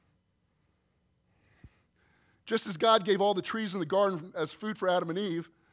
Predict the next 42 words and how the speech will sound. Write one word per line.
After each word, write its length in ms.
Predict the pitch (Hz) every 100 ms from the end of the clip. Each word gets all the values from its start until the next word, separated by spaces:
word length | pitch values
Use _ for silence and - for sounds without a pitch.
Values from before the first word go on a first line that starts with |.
| _ _
with 180 | 160 151
one 160 | 175
exception, 560 | 226 - 196 170 127 135 _ _ _ _ _ _ _ _ _ _ _ _
here 180 | 226
he 100 | 226
gives 240 | 180 202 175
everything 300 | 208 208 196
that 100 | 180
moves 280 | 185 202 175
as 140 | 165
food 300 | - 208 202
for 100 | 175
Noah 220 | 170 185
and 100 | 165
his 140 | 208 -
sons, 480 | 165 143 151 147 - _ _ _ -
again 300 | 147 185 175
with 140 | 147
one 140 | 156
exception. 520 | 143 - 156 143 127 117 _ _ _ _ _ _ _ _ _ _ _ _ -
And 80 |
this 120 | 190 220
exception 420 | - 254 226 202
would 100 | 180
also 280 | 214 - 190
test 300 | - 202 -
humanity's 400 | 196 190 185 143 -
obedience. 680 | 165 143 190 147 127 - - _ _ _ _ _ _ _ _ _ _ _ _ _ _ _ _
He 60 | -
commands 380 | 214 233 254 180
them 160 | 185
not 180 | 202 214
to 80 | 220
eat 180 | 208 202
meat 220 | 208 220
that 120 | 156
has 180 | 165 151
the 60 |
lifeblood 440 | 165 175 - 180 180
still 280 | - 139 135
in 80 |
it. 100 | 135